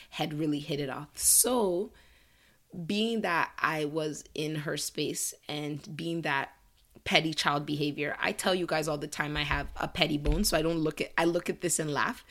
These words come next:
Um, the girl who didn't like me, who was hosting the party, went out of her way to,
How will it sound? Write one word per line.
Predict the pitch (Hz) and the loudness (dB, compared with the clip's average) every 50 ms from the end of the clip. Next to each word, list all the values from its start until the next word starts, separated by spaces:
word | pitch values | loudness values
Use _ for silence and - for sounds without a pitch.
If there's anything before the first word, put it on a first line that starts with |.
| - - - - - - - - - - - - - - | -20 -18 -18 -20 -20 -20 -16 -14 -14 -14 -14 -18 -4 0
Um, | 175 170 160 160 156 160 - - _ _ _ _ _ - | 2 2 4 2 0 -2 -6 -8 _ _ _ _ _ -14
the | 175 165 185 185 | -4 -2 0 0
girl | 156 185 190 196 208 | 2 2 2 2 2
who | 202 214 196 | 2 0 0
didn't | 160 170 170 170 160 151 | 0 0 0 0 0 0
like | 143 143 147 147 - 165 | -2 -2 -2 -4 -4 -4
me, | 147 | -4
who | 151 170 156 | -4 -2 -2
was | 151 147 - | -2 0 0
hosting | 151 147 147 - 160 151 151 | 0 -2 -2 -2 -2 -4 -4
the | 143 | -4
party, | - - - 147 147 147 139 - - - - _ _ | -6 -4 -4 -4 -4 -4 -6 -8 -10 -12 -16 _ _
went | - 151 147 175 175 - - | -8 -4 -2 0 0 0 0
out | - 156 156 165 | 0 0 0 -2
of | 156 - - | -4 -4 0
her | 185 170 | 0 0
way | 165 151 147 120 - 165 180 - - _ | 0 0 -2 -2 -2 -4 -6 -10 -12 _
to, | - - 170 | -6 -6 -6